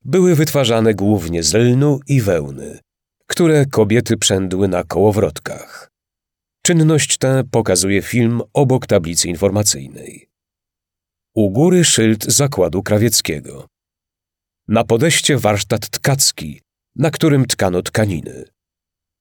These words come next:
Odzież początkowo prano przy pomocy tak zwanego ługu, czyli środka otrzymywanego przez zalewanie gorącą wodą popiołu z drewna.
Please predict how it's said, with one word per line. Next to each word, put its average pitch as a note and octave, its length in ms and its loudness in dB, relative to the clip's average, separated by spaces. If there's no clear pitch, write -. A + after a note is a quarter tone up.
Odzież D3 380 2
początkowo C3+ 640 0
prano A2+ 420 0
przy - 160 -2
pomocy G#2 380 2
tak F#2 160 -2
zwanego G2+ 380 0
ługu, G2+ 600 0
czyli F#3+ 260 -2
środka C3 520 0
otrzymywanego A2 800 0
przez C#3 260 -2
zalewanie G#2 560 2
gorącą F#2 480 0
wodą G#2+ 380 0
popiołu E2+ 420 -2
z D#2 100 -4
drewna. D#2 520 -2